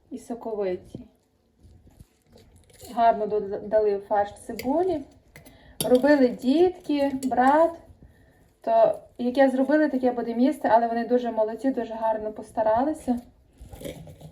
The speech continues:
Тому будемо смакувати. І буду пробувати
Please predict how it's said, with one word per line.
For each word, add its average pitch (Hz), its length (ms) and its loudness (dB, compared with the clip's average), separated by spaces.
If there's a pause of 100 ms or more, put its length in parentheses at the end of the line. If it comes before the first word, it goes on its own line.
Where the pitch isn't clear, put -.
(600)
Тому 233 180 -2
будемо 226 240 0
смакувати. 208 720 -12 (4000)
І 294 280 0
буду 254 380 0
пробувати 285 760 0